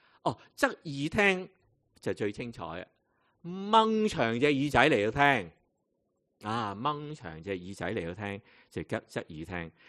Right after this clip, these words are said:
今日時候最尾的一節經文係成個箴言裏邊最寶貴嘅，係乜嘢啊？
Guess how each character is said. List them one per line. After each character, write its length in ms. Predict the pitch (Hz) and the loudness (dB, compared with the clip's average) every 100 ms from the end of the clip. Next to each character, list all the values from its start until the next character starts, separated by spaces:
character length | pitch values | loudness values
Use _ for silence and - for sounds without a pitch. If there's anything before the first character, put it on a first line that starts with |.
| - - _ | -20 -20 _
今 120 | 285 | -2
日 80 | 226 | 0
時 80 | 135 | 0
候 160 | 85 - _ _ _ _ | -4 -6 _ _ _ _
最 320 | - 214 196 190 | 10 10 12 6
尾 320 | 202 202 202 - | 4 2 2 -2
的 80 | 226 - | -4 0
一 100 | 208 | -2
節 240 | 220 180 | 0 -4
經 280 | 151 180 180 | -2 0 0
文 260 | 147 82 78 _ - | -2 -4 -10 _ -8
係 300 | 131 123 - | -6 -6 -4
成 220 | 110 98 | -4 -4
個 80 | 120 | -4
箴 240 | 156 170 | -4 -4
言 160 | 160 92 | -4 -6
裏 60 | 98 | -6
邊 200 | 110 95 | -6 -6
最 180 | 104 | -6
寶 140 | 101 90 | -6 -8
貴 260 | 98 92 78 | -6 -6 -6
嘅， 180 | 76 69 _ _ _ _ - | -10 -14 _ _ _ _ -4
係 140 | 104 | -2
乜 120 | 120 | 0
嘢 140 | 120 92 | 0 -2
啊？ 120 | 87 | -6